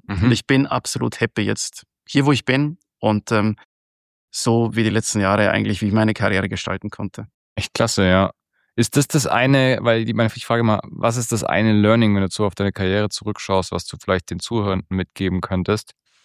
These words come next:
Speaker 1: Ist das „Schuster, bleib bei deinen Leisten“ oder gibt's
Speaker 2: Nee,
Speaker 1: da
Speaker 2: ist es nicht. Das fänd ich
Speaker 1: Okay.
Speaker 2: zu konservativ, weil ich
Speaker 1: Ja.
Speaker 2: grundsätzlich, ich bin risikofreudig und das ist auch so. Ich hab,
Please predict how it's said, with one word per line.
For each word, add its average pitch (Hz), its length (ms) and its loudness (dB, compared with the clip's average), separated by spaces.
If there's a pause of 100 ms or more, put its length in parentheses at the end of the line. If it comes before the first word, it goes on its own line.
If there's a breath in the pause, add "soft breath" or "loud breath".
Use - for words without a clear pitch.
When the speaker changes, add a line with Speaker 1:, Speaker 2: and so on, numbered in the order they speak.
(280)
Speaker 1:
Ist - 160 -4
das 110 100 0
„Schuster, 127 340 2
bleib 104 160 2
bei 107 80 4
deinen 98 200 4
Leisten“ 123 360 0
oder 135 200 2
gibt's 117 180 0
Speaker 2:
Nee, 147 160 6
Speaker 1:
da 175 60 4
Speaker 2:
ist 156 60 6
es 160 140 4
nicht. 151 240 4
Das 127 120 -2
fänd 156 160 2
ich 156 60 2
Speaker 1:
Okay. 180 140 4
Speaker 2:
zu - 40 0
konservativ, 123 580 0
weil 127 100 0
ich 117 80 -4
Speaker 1:
Ja. - 80 -18
Speaker 2:
grundsätzlich, 139 560 2
ich 131 100 -8
bin 127 180 0
risikofreudig 98 800 -4
und 110 160 -4
das 139 140 -2
ist 147 140 0
auch 95 120 -2
so. - 200 -6
Ich - 140 -6
hab, - 120 0